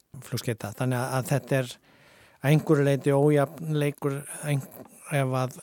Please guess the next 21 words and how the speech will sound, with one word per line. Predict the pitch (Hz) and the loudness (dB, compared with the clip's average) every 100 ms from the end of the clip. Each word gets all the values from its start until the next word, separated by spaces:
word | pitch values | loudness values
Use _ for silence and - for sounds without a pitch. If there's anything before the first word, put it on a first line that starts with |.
| - | -10
stríðsherrann | - _ _ - 135 131 131 135 127 131 | -10 _ _ -4 -2 0 0 0 0 0
í | 127 135 - - | -2 -4 -10 -20
Kreml | - 143 135 139 | -8 -2 0 0
var | 131 127 135 - | 0 -2 -4 -8
búinn | 139 135 | -6 -2
að | 131 | -2
vera | 127 127 | 0 0
undirbúið | 147 139 127 127 120 | 0 0 -2 -4 -4
í | |
nokkur | 131 135 - 139 | -4 -4 -2 0
ár, | 151 135 135 156 | 4 4 2 -4
þá | - 135 | -6 -4
er | 131 123 | -2 -2
hann | 135 135 | -2 -2
alveg | 135 131 131 - | -2 -4 -4 -4
örugglega | 139 135 131 135 131 | -6 -6 -4 -4 -2
með | 135 135 131 _ - - - _ _ _ | 0 -2 -4 _ -20 -20 -20 _ _ _
mun | 135 139 139 | 2 4 6
meira | 139 156 175 147 131 | 6 6 6 4 0
af | 131 | 2
birgðum, | 156 147 131 123 127 | 2 4 2 0 -2